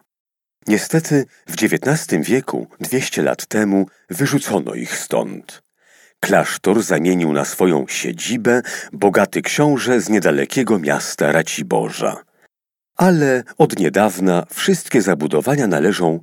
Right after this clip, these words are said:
ponownie do kościoła. Rudy leżą wśród pięknych, zielonych lasów.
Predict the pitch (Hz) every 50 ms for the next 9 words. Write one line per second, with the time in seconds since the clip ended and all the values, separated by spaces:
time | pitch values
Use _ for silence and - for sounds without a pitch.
0 | - - 170 165 85 73 71 69 67 76 76 85 90 - - 67 - - - 92
1 | 85 - - - - - - 101 101 - - - - _ _ _ _ _ _ _
2 | _ _ _ _ _ _ _ _ _ _ _ _ _ _ _ _ _ _ - 80
3 | 85 104 131 147 139 156 165 170 156 101 82 80 76 76 64 64 - - - -
4 | - - - - 135 135 131 123 - - - 107 101 - - - - - - -
5 | 101 90 90 85 76 69 - 69 62 - - - - - - - - - - -
6 | - -